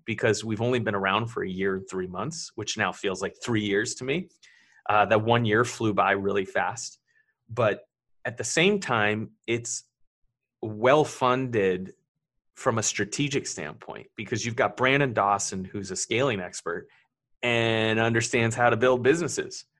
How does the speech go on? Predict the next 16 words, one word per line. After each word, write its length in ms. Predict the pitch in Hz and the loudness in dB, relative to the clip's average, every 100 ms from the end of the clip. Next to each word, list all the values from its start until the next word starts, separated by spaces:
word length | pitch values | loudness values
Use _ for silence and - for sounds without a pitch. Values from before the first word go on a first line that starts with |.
| _ _ _ _ _ _ | _ _ _ _ _ _
So 360 | - 117 113 123 | 4 4 4 0
immediately, 1040 | 127 147 190 135 69 110 107 101 101 - _ _ _ | 4 6 6 4 4 2 4 4 0 -8 _ _ _
we 460 | - 107 117 117 117 | -10 -4 0 2 2
have 240 | 117 107 | 0 -2
set 320 | - 135 123 | 0 2 2
out 360 | - 107 110 - - | 2 0 0 -4 -10
a 60 | |
process 500 | 113 - 117 117 123 | -4 2 2 2 -2
and 80 | 110 | -4
structure 360 | - 107 - 101 | -2 -2 0 -6
for 120 | 101 | -4
this 180 | 101 95 | -4 -4
company 580 | - 147 160 90 95 - _ - | -2 -2 -4 -10 -12 -18 _ -8
to 100 | 101 | -4
be 120 | 104 | -4
successful. 760 | 98 98 - 143 - - 120 | -4 -2 2 2 0 -8 -12